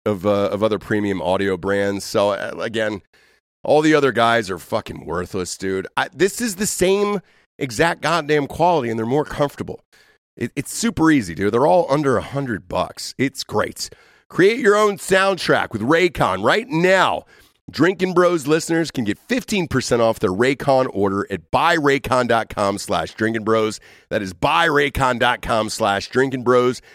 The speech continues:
to save fifteen percent off on your Raycons. Go to buy raycon dot com slash drinkin' bros today. Yeah. The answer is always tacos. Why don't you make some fucking tacos, you know?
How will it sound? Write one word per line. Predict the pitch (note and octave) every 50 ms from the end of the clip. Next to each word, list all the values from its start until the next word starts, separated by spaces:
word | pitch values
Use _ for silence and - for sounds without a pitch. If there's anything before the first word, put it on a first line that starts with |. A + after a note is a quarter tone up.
| - _ _ -
to | - A2+
save | - - A2+ G#2 F2+ -
fifteen | - B3 D4 G#3+ - - G3 E3
percent | - - A#2 - - B2+ B2 A#2+ A#2+ - _ -
off | A2+ A#2 A2+ A2+ G#2+ - - -
on | G#2 G2+ G2
your | F#2+ F#2 E2+
Raycons. | E2 A2+ D3+ G3 G#3 D3 - - F#3+ G3 G3 G3 G3 G3 G3 - - - - - - - _ _ -
Go | - A#3+ A#3+
to | A3+ D#3+
buy | - - - C#3+ D#3 D#3 C#3+ C3 A#2+ G#2
raycon | G2 F#2+ A2 C#3 C#3+ B2 - - C3+ A#2+ A2 G2+ G2 F#2+
dot | G2+ A2+ B2+ A#2+ - -
com | A#2 A#2 A#2+ A#2 A2 G#2
slash | - - A2+ A2 A#2 A2 G2+ -
drinkin' | - F#2 G2+ A2 G2 G2 F2+ E2
bros | E2 E2+ F#2 G2 F#2 F2 -
today. | - - D2+ _ - F2+ G2+ A2+ F2+ B1+ - _ _ _ _ _ _ _ -
Yeah. | G2 F#2 E2 - - - - - _ _ _ _ _ -
The | G#2+ B2+ C#3+
answer | E3 E3+ - B2
is | G#2+
always | A2+ A2 G#2+ F#2 - -
tacos. | - G#2+ F#2+ F2 - D#2 D2 - - - - - - - - - - -
Why | - D2+
don't | E2+ F#2+ G#2 F#2+ -
you | G#2+
make | G2+ F#2 F2
some | - G2+ E2
fucking | - G2 E2+ - - -
tacos, | - D#2+ D#2 D2+ - - - - -
you | - D#2
know? | D#2+ E2 D#2+